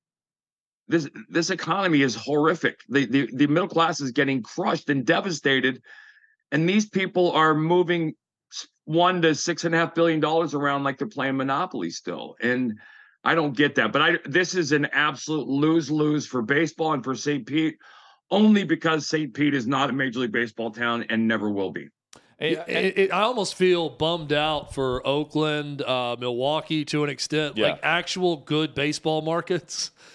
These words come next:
Speaker 1: Yeah.
Speaker 3: that didn't get a
Speaker 1: But
Speaker 3: deal like this done. And then it's Tampa,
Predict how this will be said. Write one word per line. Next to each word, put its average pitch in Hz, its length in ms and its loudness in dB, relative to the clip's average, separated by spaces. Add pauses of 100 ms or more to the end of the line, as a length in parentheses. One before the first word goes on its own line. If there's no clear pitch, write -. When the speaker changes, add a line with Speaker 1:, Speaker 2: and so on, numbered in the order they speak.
Speaker 1:
Yeah. 160 160 4
Speaker 3:
that 151 180 4
didn't 185 260 0
get 175 140 2
a 170 60 2
Speaker 1:
But 226 80 4
Speaker 3:
deal 180 200 2
like 170 220 -2
this 175 180 -2
done. 170 460 0
And 151 240 -4
then 160 100 0
it's 139 160 -4
Tampa, 190 560 -4